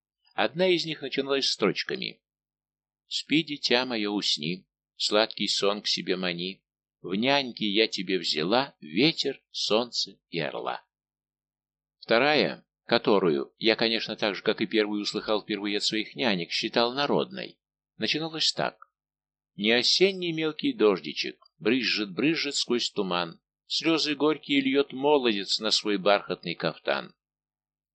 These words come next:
Уже через много лет я сильно удивился, узнав, что слова одной песни принадлежат Якову Полонскому,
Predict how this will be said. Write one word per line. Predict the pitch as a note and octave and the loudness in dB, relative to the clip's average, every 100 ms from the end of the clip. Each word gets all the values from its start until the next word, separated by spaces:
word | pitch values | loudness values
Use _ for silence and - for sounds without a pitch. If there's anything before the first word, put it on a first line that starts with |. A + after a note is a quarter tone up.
| _ | _
Уже | - A2 E3 | -6 0 2
через | - D3+ C3 | 2 0 -2
много | D3 D3 C#3+ | -2 2 6
лет | C#3 C3 | 6 4
я | B2+ | 2
сильно | - C3+ C3+ C3 | 2 0 -2 -4
удивился, | A#2+ A#2+ A#2+ G#2 - | -4 -2 0 0 0
узнав, | G#2+ F2 A2+ A#2 - | -2 -2 0 0 0
что | G#2+ | -4
слова | - A2+ A#2 | 0 4 4
одной | - A#2 A2 B2 A2+ | 6 4 2 -2 -2
песни | - F#2 D2+ D#2+ | 2 2 2 -2
принадлежат | D#2 F#2 G2+ G2+ F#2+ A2 | -6 -10 -6 -4 -2 -2
Якову | G#2+ A2+ G#2+ G2+ F#2+ | -2 -2 0 -2 -2
Полонскому, | G2 A2+ C#3+ - - - - - | -2 0 0 -2 -6 -8 -10 -14